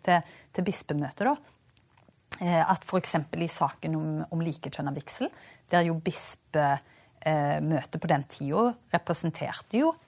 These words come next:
ulike syn om det var, eh, grunnlag for teologisk å, eh, å akseptere på en måte likekjønnet vigsel.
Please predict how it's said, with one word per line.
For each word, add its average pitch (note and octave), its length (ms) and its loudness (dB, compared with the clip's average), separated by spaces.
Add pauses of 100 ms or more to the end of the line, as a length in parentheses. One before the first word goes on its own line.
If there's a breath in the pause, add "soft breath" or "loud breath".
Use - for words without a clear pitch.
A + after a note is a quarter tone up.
(120)
ulike E3+ 480 0
syn D#3+ 640 0
om F3 160 0
det D#3+ 80 -2
var, C#3 420 2
eh, D3+ 380 -2
grunnlag D3 640 -2
for - 160 -8
teologisk D3+ 720 -4
å, D3 140 0 (1120 loud breath)
eh, D#3 160 -2
å - 240 -4
akseptere D3+ 720 0
på - 80 -4
en D#3 80 2
måte - 240 2
likekjønnet D3 720 -2
vigsel. - 320 4